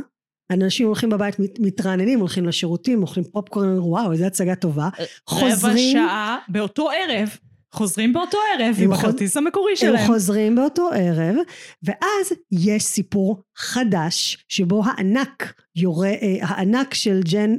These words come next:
Speaker 1: אה,
Speaker 2: ג'ק
Speaker 1: ג'ק
Speaker 2: ואפוני, אפוני הפלא.
Speaker 1: תודה רבה. מה, את יכולה להחליף את זיו עם היכולות, אה,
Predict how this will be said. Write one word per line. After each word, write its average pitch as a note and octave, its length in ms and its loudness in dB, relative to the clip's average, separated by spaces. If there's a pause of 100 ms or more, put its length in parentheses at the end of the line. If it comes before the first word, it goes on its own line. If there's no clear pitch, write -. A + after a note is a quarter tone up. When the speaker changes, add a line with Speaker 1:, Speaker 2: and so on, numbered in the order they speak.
(120)
Speaker 1:
אה, F3+ 320 0
Speaker 2:
ג'ק A#3+ 100 0
Speaker 1:
ג'ק G#3+ 100 0
Speaker 2:
ואפוני, G#3 340 -2 (200)
אפוני G3 280 -2
הפלא. E3+ 300 -4 (220)
Speaker 1:
תודה D#3 280 0
רבה. D3+ 240 -2 (300)
מה, F#3 180 -4 (420)
את - 140 -6
יכולה F#3 220 -2
להחליף G#3 280 -4
את D#3+ 80 -4
זיו E3+ 240 0
עם D3 160 -6
היכולות, D3 720 -4
אה, D#3 440 -4